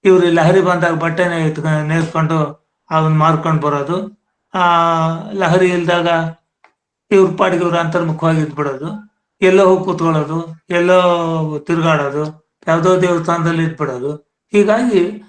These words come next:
ಸಂಸಾರದ ಕಡೆಗೆ ಗಮನ ಕಡಿಮೆ ಆಗ್ತಿತ್ತು ಇವ್ರು.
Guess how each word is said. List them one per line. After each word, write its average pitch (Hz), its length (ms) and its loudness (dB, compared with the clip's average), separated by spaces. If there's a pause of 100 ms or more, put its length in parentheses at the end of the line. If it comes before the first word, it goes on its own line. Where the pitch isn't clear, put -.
(160)
ಸಂಸಾರದ 220 720 2
ಕಡೆಗೆ 196 320 0
ಗಮನ 170 300 -2 (120)
ಕಡಿಮೆ 175 280 -2
ಆಗ್ತಿತ್ತು 156 480 -8
ಇವ್ರು. 165 480 -12